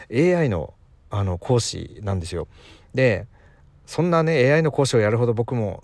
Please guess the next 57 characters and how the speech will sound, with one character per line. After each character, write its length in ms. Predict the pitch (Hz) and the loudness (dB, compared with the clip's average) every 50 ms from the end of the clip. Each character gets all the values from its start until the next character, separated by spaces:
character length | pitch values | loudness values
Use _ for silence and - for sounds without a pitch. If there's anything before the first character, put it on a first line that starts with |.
| - _ | -18 _
詳 180 | - - 156 151 | -2 0 0 0
し 80 | - - | 0 0
く 100 | - 117 | 0 0
は 60 | 95 | 2
な 100 | 98 110 | 2 0
い 60 | 110 | 0
ん 20 | |
で 80 | 101 90 | -2 -4
す 80 | - - | -6 -6
け 60 | 104 | -4
ど、 220 | 98 101 85 - - - - - - | -2 -2 -4 -4 -8 -16 -20 -10 -2
た 100 | - 160 | 2 4
だ 60 | 156 | 4
や 60 | 131 | 4
っ 20 | 123 | 2
ぱ 100 | 123 113 | 2 0
り、 140 | 104 92 90 | 0 -2 -2
あ 60 | 98 | -4
の、 260 | 101 95 82 - 127 | -4 -6 -6 -4 -2
同 140 | 127 151 160 | 0 0 0
じ 140 | 156 165 156 | 0 -2 2
業 200 | 147 151 151 151 | 4 4 4 4
種 180 | 139 - - 143 | 2 -2 -4 -2
の 220 | 147 147 147 139 | -2 -2 -2 -2
人 400 | 127 - _ _ _ _ 147 143 | -6 -8 _ _ _ _ -6 -4
た 160 | - - 104 | -2 -4 -4
ち 180 | 95 - - - | -4 -6 -14 -10
か 140 | - 95 92 | -6 -4 -2
ら 220 | 92 87 87 90 | -2 -2 -4 -6
す 180 | - - - 110 | -8 -10 -10 -8
る 140 | 107 104 | -8 -6
と、 280 | - - 147 127 98 - - - - - - - | 0 2 4 4 2 2 -4 -14 -20 -16 -8 -8
ま 60 | 156 | -4
あ、 20 | |
多 120 | - 151 151 | -4 -4 -2
少 160 | - 202 196 | 0 2 2
や 100 | 185 170 | 2 2
っ 20 | |
ぱ 100 | 165 165 | 2 2
り 240 | 135 98 80 - - - | 0 0 -4 -8 -12 -4
や 140 | - 120 123 | -2 -2 -2
っ 40 | - | -2
て 180 | - _ 165 | 0 _ 2
る 80 | 156 160 | 2 4
方 320 | 127 139 127 95 - - - _ _ _ - | 4 4 4 4 2 -4 -12 _ _ _ -8
で 80 | - | -4
す 80 | 110 127 | -2 -2
ね。 80 | 139 135 | -2 0
ど 120 | 131 143 | 0 -2
っ 20 | |
ち 80 | 135 - | -2 -2
か 100 | - 185 | -4 -4
っ 20 | |
て 120 | 170 - 208 | 0 2 0
い 20 | |
う 60 | 202 | 2
と、 260 | 175 - 202 170 123 | 4 4 2 2 2